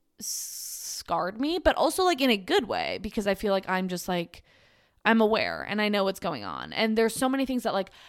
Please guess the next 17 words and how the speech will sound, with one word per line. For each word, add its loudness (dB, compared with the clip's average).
I 4
look -2
for 2
when -2
staying -4
in -6
these -10
Airbnbs -4
by 2
myself, 2
and, -4
um, -4
like, -2
I 0
book 0
most -2
Airbnbs. -6